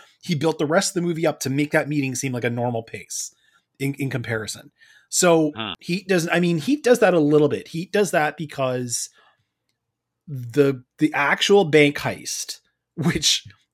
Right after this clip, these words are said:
Speaker 1: I don't know why, but I just realized watching it this week, comes with an hour to go
Speaker 2: Yeah.
Speaker 1: <laughs> in this
Speaker 2: I
Speaker 1: movie.
Speaker 2: noted the same thing.
Speaker 1: <laughs> I was like,
Speaker 2: It's not the climax of the movie.
Speaker 1: No, I'm like,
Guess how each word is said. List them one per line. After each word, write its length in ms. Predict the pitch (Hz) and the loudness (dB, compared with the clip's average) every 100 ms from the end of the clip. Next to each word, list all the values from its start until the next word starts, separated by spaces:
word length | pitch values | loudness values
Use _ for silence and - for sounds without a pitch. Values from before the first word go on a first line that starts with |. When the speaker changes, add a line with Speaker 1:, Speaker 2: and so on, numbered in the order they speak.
| _ | _
Speaker 1:
I 100 | 147 | 0
don't 320 | 151 120 247 349 | 0 2 2 4
know 100 | 320 | 2
why, 280 | 190 208 147 | 4 4 4
but 80 | |
I 180 | 139 123 110 | 0 -6 -6
just 360 | - 190 196 | -2 0 0
realized 680 | 156 175 151 135 131 123 - | 0 0 2 0 -2 -4 -4
watching 360 | 139 131 127 135 | -2 -2 -2 -6
it 120 | 120 | -6
this 220 | 120 - | -8 -6
week, 260 | 117 98 - - - _ _ | -6 -8 -12 -20 -20 _ _
comes 300 | - 185 175 | 2 4 4
with 120 | 156 143 | 4 2
an 180 | 127 - | 0 -2
hour 400 | 123 190 220 156 | 2 6 6 6
to 80 | 120 | 0
go 680 | 101 117 131 120 82 - - _ _ - | -2 2 2 2 -4 -18 -20 _ _ -6
Speaker 2:
Yeah. 280 | 95 165 147 - | 6 8 8 4
Speaker 1:
<laughs> 140 | - | 4
in 280 | - 196 208 | 8 8 8
this 240 | 214 - | 4 6
Speaker 2:
I 120 | 131 131 | 6 8
Speaker 1:
movie. 140 | 139 | 10
Speaker 2:
noted 220 | 131 139 - | 10 8 4
the 120 | 117 | 2
same 380 | - 131 123 160 | 2 2 2 2
thing. 320 | - 143 127 - | 4 4 6 4
Speaker 1:
<laughs> 80 | - | 4
I 380 | 190 - - 226 | 2 2 2 4
was 120 | 247 | 6
like, 260 | 208 190 - - | 4 2 0 2
Speaker 2:
It's 180 | 160 135 | 4 4
not 260 | 135 165 - | 4 6 6
the 60 | |
climax 580 | - 147 151 123 95 - | 6 6 6 6 4 4
of 100 | 107 | 2
the 60 | 147 | 4
movie. 120 | 170 | 8
Speaker 1:
No, 440 | 233 240 175 147 | 12 12 12 10
I'm 220 | 135 214 | 8 4
like, 200 | 180 147 | 4 0